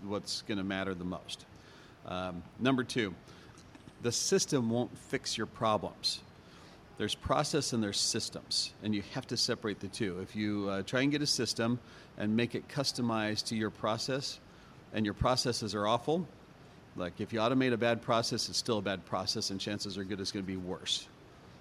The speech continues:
And so if you, if you take your processes and, and you align it with the system, that's gonna be your,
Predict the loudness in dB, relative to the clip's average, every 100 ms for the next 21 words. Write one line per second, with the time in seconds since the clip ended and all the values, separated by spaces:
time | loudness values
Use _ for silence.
0 | -20 -20 -14 -6 -2 0 2 2 0 -2
1 | -2 -2 -2 -4 -4 0 0 0 0 2
2 | 2 2 0 -2 -2 -4 -4 -2 0 -2
3 | -2 -2 -2 -2 -2 0 2 2 0 -2
4 | -2 -4 0 0 0 -2 -4 -4 -8 -14
5 | -20 -20 -20 -20 -20 -18 -8 -2 -2 0
6 | 0 0 2 0